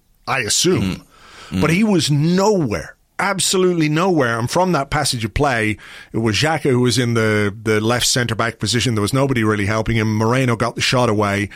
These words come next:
Speaker 1: a bit too easily because we did not have a central defender alongside Rob Holding. Um, and I know we've talked about, I know we've talked about him and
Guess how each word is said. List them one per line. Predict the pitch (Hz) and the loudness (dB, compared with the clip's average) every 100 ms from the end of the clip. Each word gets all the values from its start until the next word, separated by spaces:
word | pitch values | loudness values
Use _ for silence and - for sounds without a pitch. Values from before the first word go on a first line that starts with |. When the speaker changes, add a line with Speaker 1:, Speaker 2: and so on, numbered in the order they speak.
| - - - | -14 -12 -6
Speaker 1:
a | |
bit | 110 143 - | -4 -4 -2
too | 123 117 | 0 2
easily | 151 120 107 | 2 0 -2
because | 110 135 135 | -2 -2 0
we | 156 160 | 0 0
did | 165 151 | -2 0
not | 151 151 | 0 0
have | 127 139 | -2 -2
a | 135 | 0
central | 151 143 147 | -2 0 0
defender | 135 - 185 147 127 | 0 -2 0 2 2
alongside | 131 139 143 - 147 147 135 - - - - - | 2 2 0 2 2 0 -2 -10 -20 -20 -8 -2
Rob | 151 160 | 0 0
Holding. | 143 190 254 247 123 110 110 - | 0 0 2 2 0 -2 -4 -6
Um, | 143 147 147 147 147 156 _ - | -4 -2 0 0 -2 -4 _ -4
and | 160 165 165 170 | -2 0 -2 -2
I | 151 175 | -2 0
know | 196 | 2
we've | 202 165 | 2 0
talked | - 185 - | 0 0 0
about, | 147 135 131 - - _ _ _ _ _ _ - - - - - - | 0 0 -2 -6 -20 _ _ _ _ _ _ -16 -16 -18 -20 -8 -2
I | |
know | 185 | 0
we've | 214 | 0
talked | - 190 - | 0 0 0
about | 160 143 127 | 0 0 0
him | 135 123 135 139 - - - - | 0 0 0 2 0 -4 -16 -6
and | 131 139 139 139 | -2 0 2 0